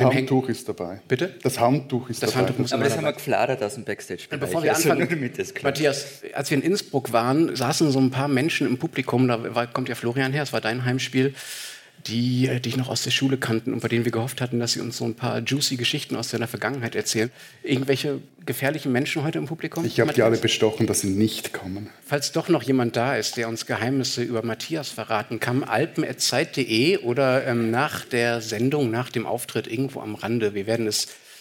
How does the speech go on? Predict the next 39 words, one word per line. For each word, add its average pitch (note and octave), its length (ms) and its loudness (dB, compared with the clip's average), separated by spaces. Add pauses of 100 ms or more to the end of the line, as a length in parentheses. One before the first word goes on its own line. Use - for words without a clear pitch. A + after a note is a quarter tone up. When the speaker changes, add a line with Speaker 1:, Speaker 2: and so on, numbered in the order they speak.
(140)
Speaker 1:
natürlich G#2+ 480 0
mit A2 160 2
höchster A#2 220 4
Geheimhaltung G#2 560 0
behandeln G#2+ 360 2
und G2 200 -8
könnte A2+ 180 0
vielleicht - 240 -4
in G2+ 80 -6
einem F2+ 80 -6
Podcast - 440 -4
vorkommen, - 340 -12
aber - 200 -12 (100)
mein - 120 -6
Gott. - 260 -6 (380)
Wir A#3 300 2 (160)
treffen G3+ 300 -2
uns F#3 180 -2
hier E3+ 180 -2
heute, G3 360 0
um D#3 180 0
ausnahmsweise D3+ 480 2
mal D3 80 4
nicht E3+ 160 2
über C3 160 -4
zwei C3+ 300 4
Themen A#2+ 320 2
zu - 100 -2
reden, C3+ 220 0
wie B2 100 0
wir B2 80 0
das A#2+ 120 -2
sonst C#3 180 0
im C3+ 80 -4
Podcast - 400 -6
machen, A#2+ 180 -4
sondern A#2+ 220 -2
über A2 400 -4
eines. A2 720 -2